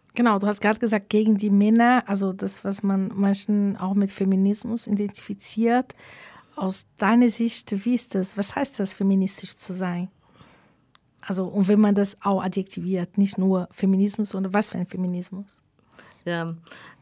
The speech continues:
Speaker 2: ja, das ist lustig. Einmal habe ich meine Mutter gesagt, äh, „Du bist auch Feminist.“ Und ich habe gesagt,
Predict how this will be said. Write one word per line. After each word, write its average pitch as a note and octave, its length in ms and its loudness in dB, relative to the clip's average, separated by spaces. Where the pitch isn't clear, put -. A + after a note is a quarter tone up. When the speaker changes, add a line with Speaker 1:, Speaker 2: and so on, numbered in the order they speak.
Speaker 2:
ja, F3 280 -2
das F#3+ 160 -6
ist G3+ 120 -4
lustig. G3+ 460 -2
Einmal F#3+ 380 2
habe F#3+ 160 0
ich F3+ 140 -4
meine E3 220 0
Mutter G3 300 -2
gesagt, A#3 760 -4
äh, F3 300 4
„Du F#3 100 -4
bist G3 240 -2
auch E3+ 120 0
Feminist.“ E3+ 680 -6
Und F3+ 100 4
ich E3+ 60 2
habe F#3+ 160 2
gesagt, E3+ 480 2